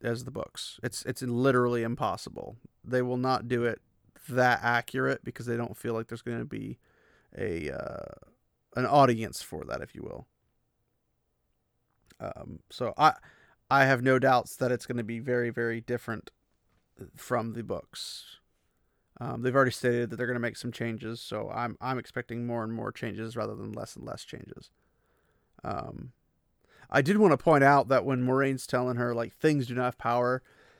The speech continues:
that is very much a true statement. Um,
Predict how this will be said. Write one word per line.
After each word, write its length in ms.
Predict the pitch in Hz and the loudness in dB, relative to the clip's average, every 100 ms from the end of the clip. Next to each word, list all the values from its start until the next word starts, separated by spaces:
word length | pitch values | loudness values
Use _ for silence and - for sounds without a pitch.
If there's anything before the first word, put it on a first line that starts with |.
| _ _ | _ _
that 140 | 143 143 | 8 8
is 160 | 120 | 6
very 440 | 123 139 143 139 139 | 4 6 6 6 4
much 800 | 131 123 - - - - - - _ _ - | 6 4 4 -2 -8 -10 -14 -20 _ _ -2
a 120 | 127 | -2
true 260 | - 127 117 | -2 -6 -6
statement. 640 | - 117 - - - - _ _ | -4 -4 -4 -10 -16 -18 _ _
Um, 640 | 101 120 117 101 87 78 | -6 -2 0 -2 -6 -12